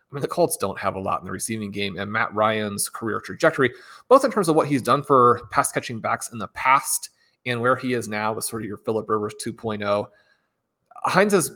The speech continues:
a little bit tricky for me to draft because you, uh, there are just some other more exciting guys there. But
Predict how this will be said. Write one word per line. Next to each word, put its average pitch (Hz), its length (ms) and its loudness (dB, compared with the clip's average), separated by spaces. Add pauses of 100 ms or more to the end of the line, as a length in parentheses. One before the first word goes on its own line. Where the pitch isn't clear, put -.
(160)
a 127 60 2
little 131 300 2
bit 143 160 -2
tricky 117 440 -6 (380)
for 120 180 -4
me 120 180 -6
to 117 120 -6
draft 104 600 0
because 104 580 -4
you, 113 240 -12 (680)
uh, - 100 -6 (340)
there 180 100 -2
are 180 40 -4
just 170 220 -2
some 143 160 -4
other 131 200 2
more 113 180 0
exciting 117 540 -4
guys 107 320 -2
there. 113 320 2 (360)
But 123 320 4